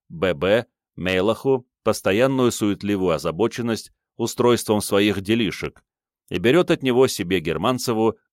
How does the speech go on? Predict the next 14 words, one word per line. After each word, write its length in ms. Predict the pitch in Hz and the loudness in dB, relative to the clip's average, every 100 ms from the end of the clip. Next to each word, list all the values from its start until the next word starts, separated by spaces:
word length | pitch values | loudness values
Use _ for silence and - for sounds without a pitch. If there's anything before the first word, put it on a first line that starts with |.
| _ | _
мужественно 720 | 85 117 110 98 101 101 95 | 0 2 2 0 -2 -2 -2
перенесённые 920 | 87 82 78 78 - 131 139 131 127 | -2 -4 -4 -6 0 0 2 0 0
четыре 460 | 120 90 - 101 107 | -2 -8 -2 0 0
года 340 | 82 82 80 | 0 -2 -2
лагерей. 600 | 80 80 92 92 76 64 _ _ _ _ _ _ _ | -4 -2 -2 -2 -4 -8 _ _ _ _ _ _ _
Паше 440 | - 82 - 76 - - | -2 -2 -2 -6 -8 -4
Ардову 580 | 90 95 113 131 127 - - | -2 0 2 2 -2 -8 -6
отдаётся 580 | 87 80 90 139 147 143 | -6 0 2 2 2 -2
показное 560 | 104 101 90 95 120 | 0 0 -2 0 -2
благочестие, 920 | 113 117 131 - 78 - - 73 69 - _ _ _ _ | 0 0 0 -2 -6 -6 -8 -6 -6 -12 _ _ _ _
Кашне 560 | 95 87 92 80 71 _ | -2 -2 -4 -4 -6 _
Кушнеру — 600 | 101 92 113 117 127 123 _ _ _ | -4 -4 -2 0 0 -2 _ _ _
поэтическая 680 | 87 92 156 151 139 - 104 | 0 0 0 -2 -4 -2 -2
бесталанность 920 | 95 - 82 73 104 120 113 - | -2 -4 -4 -2 -2 -2 -4 -6